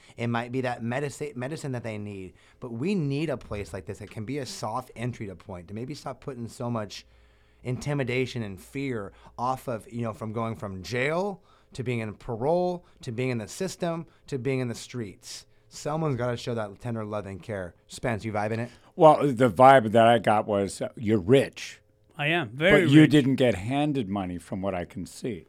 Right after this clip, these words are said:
Speaker 3: I am very
Speaker 2: You,
Speaker 3: rich.
Speaker 2: you, but you didn't get, uh, the, the money, the success you've had was not, uh, <laughs> it, it didn't come from,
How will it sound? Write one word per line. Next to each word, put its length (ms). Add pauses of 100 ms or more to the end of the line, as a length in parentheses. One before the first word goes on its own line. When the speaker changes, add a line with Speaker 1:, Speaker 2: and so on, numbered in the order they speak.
(180)
Speaker 3:
I 40
am 120
very 120
Speaker 2:
You, 80
Speaker 3:
rich. 320
Speaker 2:
you, 180
but 240
you 140
didn't 260
get, 420
uh, 140
the, 480
the 200
money, 520
the 160
success 640
you've 180
had 280
was 200
not, 320 (680)
uh, 140 (560)
<laughs> 600
it, 360 (240)
it 140
didn't 240
come 280
from, 520